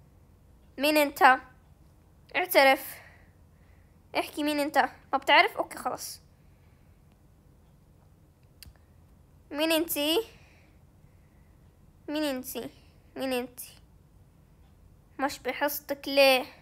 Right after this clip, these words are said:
مم، ما في حد. مم. مين انت؟ موت. دقيقة.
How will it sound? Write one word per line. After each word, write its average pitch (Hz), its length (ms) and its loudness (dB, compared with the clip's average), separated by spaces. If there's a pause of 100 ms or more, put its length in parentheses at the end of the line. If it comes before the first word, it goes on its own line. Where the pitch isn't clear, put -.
(1600)
مم، 254 340 -6
ما 233 80 -6
في 262 140 -12
حد. - 220 -14 (1500)
مم. 302 140 -14 (2250)
مين 302 160 0
انت؟ 311 420 2 (2750)
موت. 285 520 2 (2250)
دقيقة. 302 360 -16